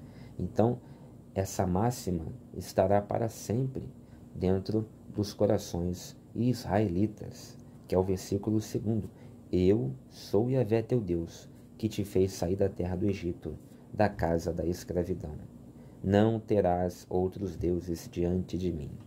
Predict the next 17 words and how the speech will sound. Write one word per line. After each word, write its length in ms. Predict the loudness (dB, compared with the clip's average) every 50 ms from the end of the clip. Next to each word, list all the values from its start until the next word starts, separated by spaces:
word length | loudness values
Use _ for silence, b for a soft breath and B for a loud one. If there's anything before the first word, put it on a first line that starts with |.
| -18 -20 -6
Então 160 | 0 4 4
esse 380 | 4 4 4 0 -2 -2 2 4
é, 160 | 4 4 2 -4 -14 -20 -20 B B B B B B B B B B
né, 220 | -4 -2 -2 -2 -2
os 160 | -2 -4 -2
versículos 500 | -2 -2 -2 -2 -2 -4 -2 -2 -4 -4
segundo 460 | -6 -4 -6 -4 -2 0 0 2 2 0
e 40 |
terceiro 520 | -2 -2 -6 -8 -8 -2 2 2 2 2 0 -4 -12 B B B B B B B B -20
são, 360 | -16 -10 -2 -2 0 0 -2 -4 -8 -12 -18 -20 -20 -20 -18 -18 -16 -14 -6 -2
é, 300 | 0 0 2 2 0 2
um 120 | 2 4 4
mantra, 540 | 4 4 4 2 0 -2 -6 -8 -8 -10 -10 -2
como 260 | 0 2 2 2 0
que 120 | 0 -2
um 40 | 0
mantra, 460 | 2 2 2 2 0 -2 -6 -8 -10